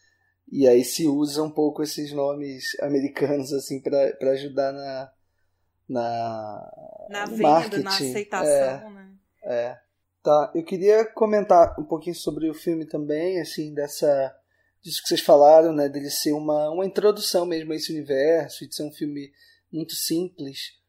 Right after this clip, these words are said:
Speaker 1: É, eu acho que o, o Leone, ele tá muito mais interessado nesse filme em criar, é, toda uma ambientação, todo um, um, uma persona, é,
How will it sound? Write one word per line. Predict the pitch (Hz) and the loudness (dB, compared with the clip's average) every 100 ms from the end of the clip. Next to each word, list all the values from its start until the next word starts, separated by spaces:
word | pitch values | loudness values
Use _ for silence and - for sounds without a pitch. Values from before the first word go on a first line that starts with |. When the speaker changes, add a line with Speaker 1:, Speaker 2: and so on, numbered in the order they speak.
| _ _ _ | _ _ _
Speaker 1:
É, | 139 139 135 | -6 -4 -2
eu | 139 147 | 4 6
acho | 156 190 | 4 0
que | - - 202 | -10 -12 -12
o, | 196 190 185 165 | -12 -12 -6 0
o | |
Leone, | 170 170 165 185 | 2 0 -2 -6
ele | 185 202 190 | -10 -12 -16
tá | _ 185 | _ 2
muito | 185 208 220 | 2 -2 0
mais | 208 202 | 0 -2
interessado | 196 180 170 - 156 160 160 | -4 -2 0 4 6 6 2
nesse | 156 - | -8 -12
filme | - 165 156 160 | -8 -8 -8 -10
em | |
criar, | - 160 151 147 170 175 - _ _ - | -6 0 4 4 4 0 -20 _ _ -8
é, | 139 139 139 | -6 -6 -6
toda | - 165 | -4 -2
uma | 196 | 0
ambientação, | 196 175 180 175 170 - - 147 156 175 165 - _ _ _ _ | -2 0 0 2 2 2 -4 -4 -6 -8 -10 -14 _ _ _ _
todo | - 151 165 | -4 -4 -4
um, | 170 170 160 147 135 127 _ _ _ _ _ _ _ - | -8 -12 -12 -14 -14 -20 _ _ _ _ _ _ _ -14
um, | 135 139 135 127 127 - 123 71 | -12 -10 -12 -14 -14 -14 -12 -12
uma | 139 131 | -6 -4
persona, | - 143 - - 170 165 175 156 143 - _ _ _ | -2 -2 -2 -2 0 2 0 0 -4 -8 _ _ _
é, | - 123 120 120 120 120 | -2 2 4 6 6 6